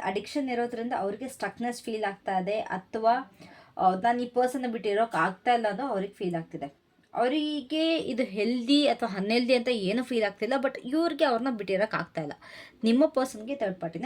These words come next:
ಬಿಟ್ಟಿರೋಕೆ ಆಗ್ತಾ ಇಲ್ಲ. ಇವರು ದೂರ ಬಂದ್ರೂ ಕೂಡ ಆ ಕಡೆಗೆ ಏನೋ ಒಂಥರ ಸೆಳ್ತ, ಬಾ, ಬಾ, ಬಾ, ಬಾ ಅಂತ ಕರೀತಾ ಇರತ್ತೆ ಆ ಥರ್ಡ್ ಪಾರ್ಟಿ, ಓಕೆನಾ?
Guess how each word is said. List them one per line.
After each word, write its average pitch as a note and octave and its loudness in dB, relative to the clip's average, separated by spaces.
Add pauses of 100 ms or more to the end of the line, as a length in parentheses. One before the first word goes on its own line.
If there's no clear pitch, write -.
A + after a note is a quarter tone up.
ಬಿಟ್ಟಿರೋಕೆ E3+ -6
ಆಗ್ತಾ D#3+ -8
ಇಲ್ಲ. D#3 -4 (380)
ಇವರು B3 6
ದೂರ D4+ 8
ಬಂದ್ರೂ C4+ 2
ಕೂಡ C#4 0
ಆ - 4
ಕಡೆಗೆ A3 0
ಏನೋ G#3+ 2
ಒಂಥರ A3+ 2 (280)
ಸೆಳ್ತ, F3+ -2 (600)
ಬಾ, G#3 6
ಬಾ, G3 2
ಬಾ, A3+ 4 (260)
ಬಾ A#3 6
ಅಂತ A3 0 (200)
ಕರೀತಾ F#3+ -4
ಇರತ್ತೆ F3 -2
ಆ F3+ -2
ಥರ್ಡ್ F#3+ 0
ಪಾರ್ಟಿ, - -16
ಓಕೆನಾ? F3 -8